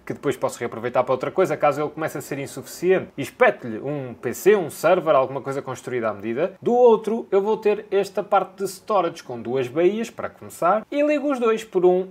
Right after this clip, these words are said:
U S B três ponto dois, que já é capaz de fazer velocidades de dez gigabits por segundo. Instalo na parte do B-Link aquilo que me apetecer para fazer a gestão do meu nas e tá andado de roda!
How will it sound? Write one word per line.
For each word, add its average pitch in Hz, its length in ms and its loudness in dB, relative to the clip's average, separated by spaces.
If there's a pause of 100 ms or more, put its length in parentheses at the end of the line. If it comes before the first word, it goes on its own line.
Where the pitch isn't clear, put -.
U 180 120 4
S 180 300 0
B 110 180 -4
três 170 300 2
ponto 117 320 -14
dois, 120 240 -4
que - 100 -20
já 185 140 0
é 196 60 0
capaz 190 340 -4
de - 60 -16
fazer 185 180 -2
velocidades 185 540 -2
de 143 60 -18
dez 180 200 4
gigabits 185 400 0
por - 140 -20
segundo. 180 480 -6
Instalo 135 640 4
na 113 180 -4
parte 131 320 2
do 120 100 -6
B-Link 139 560 -2
aquilo 151 220 4
que - 120 -14
me 110 120 -8
apetecer 254 580 -2 (160)
para 123 160 -2
fazer 107 320 -8
a 107 60 -6
gestão 107 560 -4 (120)
do 107 120 -14
meu 110 180 -8
nas 240 420 -2
e 302 180 -2
tá 254 260 2
andado 269 280 6
de - 80 0
roda! 233 520 6